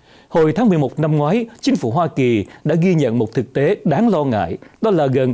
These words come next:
hai mươi phần trăm lượng nhiên liệu nguyên tử được sử dụng bởi các nhà máy điện của Hoa Kỳ đều đến từ nước Nga. Phụ tá Bộ trưởng Bộ Năng lượng của Hoa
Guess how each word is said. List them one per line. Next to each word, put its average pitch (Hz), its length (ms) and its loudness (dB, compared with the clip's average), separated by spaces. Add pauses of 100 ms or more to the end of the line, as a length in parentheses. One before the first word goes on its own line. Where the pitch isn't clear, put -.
hai 202 260 -2
mươi 196 140 2
phần 117 200 -2
trăm 147 280 0 (320)
lượng 135 320 2 (100)
nhiên 185 280 2
liệu 135 160 2
nguyên 156 240 0
tử 113 360 0
được 135 200 0
sử - 140 -2
dụng 127 360 0
bởi 98 180 0
các 196 240 -4
nhà 120 80 -2
máy 117 180 -2
điện 113 120 -2
của 104 120 -6
Hoa 143 180 -2
Kỳ 110 340 0 (120)
đều 110 320 0
đến 170 260 0
từ 98 280 0
nước 147 180 -4
Nga. 123 320 -2 (720)
Phụ 151 200 0
tá 156 240 -2
Bộ 156 200 2
trưởng 135 260 -2
Bộ 117 140 0
Năng 170 180 0
lượng 117 280 0
của 104 260 -2
Hoa 151 180 -2